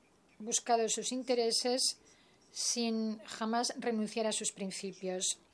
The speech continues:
Lo que queremos, señor presidente, es lo mismo para el mundo, lo mismo que queremos para Brasil, o sea, paz, desarrollo sostenible, respeto a los derechos humanos. Estos son los valores y aspiraciones de nuestra sociedad,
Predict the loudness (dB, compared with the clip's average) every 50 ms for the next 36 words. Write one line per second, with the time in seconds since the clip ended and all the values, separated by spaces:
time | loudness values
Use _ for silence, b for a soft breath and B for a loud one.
0 | B B B B B B B B B -4 -2 0 0 2 2 2 2 2 0 0
1 | -2 0 2 2 2 0 -2 -4 -4 -2 -2 0 0 0 0 -2 0 0 0 0
2 | 2 0 0 -2 -2 -4 -4 -2 -2 0 -2 -2 -2 -4 -2 -2 -2 -2 0 0
3 | 2 2 0 0 -2 -2 -2 -2 0 0 0 -2 -2 -2 -4 -4 -4 -4 -4 -4
4 | -2 -2 -2 -2 -4 -4 -2 -2 -2 0 0 -2 0 -2 -2 -2 -2 -2 -2 0
5 | 0 0 0 0 0 -2 -2 -4 -4 -2 -2 -2 -2 -2 -4 -6 -12 -20 -20 -20
6 | -20 -20 -10 -4 -2 0 2 2 0 -2 -6 -10 -8 -4 -2 -2 -2 0 0 0
7 | 0 0 0 0 -4 -4 -4 -2 -2 0 0 -2 0 -2 -2 -4 -4 -6 -6 -6
8 | -6 -4 -4 -4 -4 -2 0 0 0 0 0 B B B B B B B B -4
9 | -4 -2 -2 0 -2 -2 -2 0 0 0 0 0 -2 -4 -4 -6 -4 -2 0 -2
10 | -2 -2 _ _ _ _ _ _ _ _ _ _ _ _ _ _ _ _ _ -20
11 | -20 _ _ _ _ _ _ -20 -20 _ _ _ _ _ _ _ _ _ _ _
12 | _ -20 -20 -20 -20 -20 -20 _ _ -20 -20 _ -20 -20 _ _ _ _ _ _
13 | _ -20 -20 -20 -20 -20 -20 _ _ _ -20 _ _ _ _ _ _ _ _ _
14 | _ -20 -8 -4 -2 -2 2 2 2 2 0 0 -2 -2 0 2 4 4 4 2
15 | 2 2 2 0 0 -2 -2 -2 -2 -2 -2 -2 -2 -2 -2 0 -2 -2 0 -2
16 | -2 -4 -6 -6 -6 -6 -4 -4 -6 -6 -4 -4 -2 -2 -2 -2